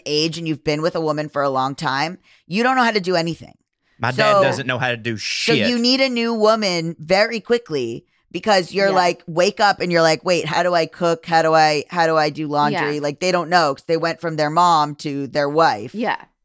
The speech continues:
Speaker 3: Yeah, exactly.
Speaker 2: Yep.
Speaker 3: Um, so
Speaker 2: If something
Speaker 3: that's
Speaker 2: happened to my mom, my dad would need someone the next day or he's dead in a week.
Speaker 1: Agreed.
Speaker 2: If some,
Speaker 1: Same.
Speaker 2: if some-, if something happened to my dad,
Speaker 3: Yeah.
Speaker 2: my mom would live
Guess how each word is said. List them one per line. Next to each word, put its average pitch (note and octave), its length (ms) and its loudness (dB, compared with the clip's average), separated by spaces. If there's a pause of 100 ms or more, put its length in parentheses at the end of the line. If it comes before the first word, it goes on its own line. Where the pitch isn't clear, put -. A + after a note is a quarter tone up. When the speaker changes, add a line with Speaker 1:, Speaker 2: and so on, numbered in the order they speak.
(160)
Speaker 3:
Yeah, F#3+ 240 -4 (180)
exactly. F#3 680 -10 (200)
Speaker 2:
Yep. A2 320 0
Speaker 3:
Um, E3+ 460 -8
so A#2+ 140 -4
Speaker 2:
If A#2 80 -2
something D#3+ 320 0
Speaker 3:
that's D3 80 2
Speaker 2:
happened D#3+ 240 -2
to D3+ 60 -2
my C#3 160 0
mom, C3 460 -2
my A#2 160 0
dad A#2+ 540 -2 (100)
would B2+ 260 0
need C#3 280 -2
someone A#2+ 640 -4 (460)
the B2+ 340 -4
next D#3 260 -2
day C3 360 0
or A#2+ 220 0
he's B2 200 -6
dead C3 240 0
in B2 100 -4
a A#2+ 60 -2
week. A2 360 -4 (140)
Speaker 1:
Agreed. F#3 400 0
Speaker 2:
If C3 100 -6
some, - 140 0
Speaker 1:
Same. D#3 220 -2
Speaker 2:
if B2 100 -2
some-, D#3 260 -2 (140)
if B2 140 -2
something D#3 320 0
happened C#3+ 360 -2
to D3 120 -4
my A#2+ 160 0
dad, B2+ 480 -2
Speaker 3:
Yeah. C#3 360 -10
Speaker 2:
my C3 200 0
mom C#3 340 0
would B2 180 -4
live B2 380 0